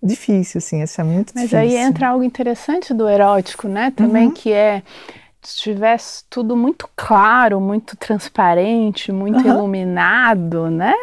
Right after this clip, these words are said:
Speaker 2: Vamos
Speaker 1: Sim.
Speaker 2: pensar, a gente precisa de um, de umas penumbras,
Speaker 1: Sim.
Speaker 2: de algo que não tá tão definido,
Speaker 1: Sim.
Speaker 2: né? Pra que o erótico possa circular, eu
Speaker 1: Sim.
Speaker 2: acho. Que precisa também da,
Speaker 1: Sim.
Speaker 2: da sombra,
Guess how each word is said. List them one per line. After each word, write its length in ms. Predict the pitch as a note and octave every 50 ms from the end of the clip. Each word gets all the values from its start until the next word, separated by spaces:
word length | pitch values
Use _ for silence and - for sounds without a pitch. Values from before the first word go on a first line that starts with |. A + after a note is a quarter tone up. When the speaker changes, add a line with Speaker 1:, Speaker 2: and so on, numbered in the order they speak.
| B4 G#4
Speaker 2:
Vamos 120 | C4 - D4
Speaker 1:
Sim. 180 | - - G4 A4
Speaker 2:
pensar, 260 | G#4+ D#4 D4+ F4+ G4+
a 40 | F#4+
gente 200 | G4+ G#4+ - -
precisa 200 | - - C#5 D5+
de 100 | C#5+ B4
um, 540 | A#4+ A4+ G#4 F#4 E4+ D4 C#4 C4 B3 B3 C4 - _
de 60 | -
umas 180 | B3+ B3+ C4 C4+
penumbras, 920 | - - C#4+ C4+ C4+ C4+ C4 C4 C4 B3+ B3+ B3 B3 B3 B3 B3 - B3 A#3+
Speaker 1:
Sim. 140 | - G3+ G3+
Speaker 2:
de 220 | A3+ A3+ A#3+ A#3+
algo 540 | A3+ A3 A3 A3+ A3 A3 A3+ A3+ A3+ A3+ A3
que 140 | - - A#3+
não 160 | A#3 A#3+ A#3+
tá 180 | A#3+ - A#3 A#3+
tão 280 | - - - B3 A#3+
definido, 1080 | A#3 A#3+ B3 - - - C4+ B3 B3 B3+ C4 C4 C4 C4 C4 B3 A#3 G#3+ A3 A#3 A#3 A#3
Speaker 1:
Sim. 20 | A#3
Speaker 2:
né? 360 | A3+ A3 A3+ C4 F4+ G#4 F#4+ -
Pra 180 | - C4+ B3 A#3+
que 240 | - - - A#3 A#3
o 60 | A3+
erótico 480 | A3+ A3 A3 G#3+ A#3 A3+ - - - _ -
possa 600 | A#3 A3 A3+ - - A#3 A3 G#3+ G#3 G3+ G3 F#3+
circular, 560 | - - A3 - - - G#3 G#3+ A#3 A#3+ G3 F3+
eu 80 | G3+
Speaker 1:
Sim. 60 | G3
Speaker 2:
acho. 400 | F#3+ G3 F3+ E3 C4+ E4+ E4+ - - _ _ _ - -
Que 160 | - - A#3+ A#3
precisa 800 | - _ - A#3+ A#3 - - - B3+ C4+ D#4+ F4 F4 F4 F4
também 760 | E4+ - F4 E4 E4 D4+ C4+ C4+ C#4 C#4 C#4+ D4+ E4+ E4+ E4 - G3+
da, 200 | F#3 F#3 F#3 F#3
Speaker 1:
Sim. 80 | F3+
Speaker 2:
da 120 | F#3+ F#3+ G3
sombra, 1000 | A3 - - B3+ C4+ C#4 C#4+ C#4+ C#4 C#4 C4+ C4 B3+ B3+ B3+ B3 B3 A#3+ A#3+ B3